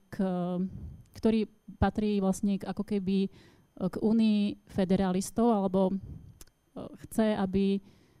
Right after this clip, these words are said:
Európa bola federálna, to znamená, že spojená,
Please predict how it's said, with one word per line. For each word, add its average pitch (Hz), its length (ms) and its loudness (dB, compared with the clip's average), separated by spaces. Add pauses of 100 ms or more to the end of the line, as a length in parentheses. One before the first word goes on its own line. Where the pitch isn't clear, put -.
(580)
Európa 214 400 4
bola 196 180 4
federálna, 208 920 -2
to 214 80 -4
znamená, 202 640 2
že 190 480 0 (1080)
spojená, 220 800 0